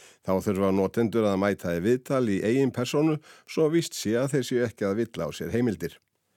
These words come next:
Haft er eftir borgarstarfsmanni sem kom að gerð forritsins að við undirbúning þess hafi þeir komist að því að um sjötíu prósent fólk sem langar að stofna til hjónabands láti það ógert að leita sér að mögulegum maka með virkum hætti,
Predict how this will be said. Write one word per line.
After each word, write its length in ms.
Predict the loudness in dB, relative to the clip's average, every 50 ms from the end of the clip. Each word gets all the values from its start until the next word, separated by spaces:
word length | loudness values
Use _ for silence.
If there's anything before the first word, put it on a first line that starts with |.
| _ _ _ _ _ _ _ _ -4
Haft 240 | -4 -4 -2 -2
er 80 | 0 0
eftir 320 | 0 0 2 2 0 0
borgarstarfsmanni 960 | 2 0 0 -2 0 0 0 -2 0 0 0 0 0 2 2 2 2 2 2 2
sem 140 | 0 0 0
kom 240 | 0 0 0 2 0
að 80 | 0 0
gerð 280 | 0 0 0 -2 -2 -4
forritsins 540 | -2 -2 -2 -2 0 0 0 0 0 -2 -8 _ -20 -20 -20 _ _ _
að 280 | 0 2 2 4 4
við 100 | 2 4 2
undirbúning 500 | 2 2 0 -2 0 0 0 0 0 0
þess 240 | 0 -2 -2 -2 -2
hafi 220 | -2 0 2 2 2
þeir 140 | 0 -2 -4
komist 320 | -4 -2 -2 -2 -4 -4 -8
að 120 | -8 -4 -4
því 100 | -4 -4 -4 -6 _ -20 -20 _ _
að 160 | -2 0 2 2 2
um 40 | 0 -2
sjötíu 400 | -2 -4 -4 -4 -2 -4 -4 -2
prósent 340 | -2 -4 -4 -2 -4 -4 -2
fólk 240 | -2 -4 -4 -4
sem 220 | -4 -2 0 2 2
langar 320 | 2 2 0 0 0 0
að 140 | 0 0 -2
stofna 240 | -4 -4 -2 -4 -4
til 160 | -4 -4 -4
hjónabands 560 | -2 -2 -2 -2 0 0 0 -2 -2 -4 -10 -16 _ _ _ _ _ -2
láti 320 | 0 0 0 0 0 0
það 240 | 0 2 2 2 2
ógert 480 | 2 0 -2 -2 -4 -4 -4 -2 -2 0
að 120 | 2 2 2
leita 260 | 2 0 0 -2 -4
sér 220 | -2 0 0 2 2
að 160 | 2 2 2 2
mögulegum 420 | 2 2 2 2 2 2 2 2 2
maka 320 | 2 0 0 0 -2 -2
með 220 | -2 0 -2 -2 -2
virkum 320 | -4 -4 -4 -6 -2 0
hætti, 320 | 0 0 0 -2 -4 -6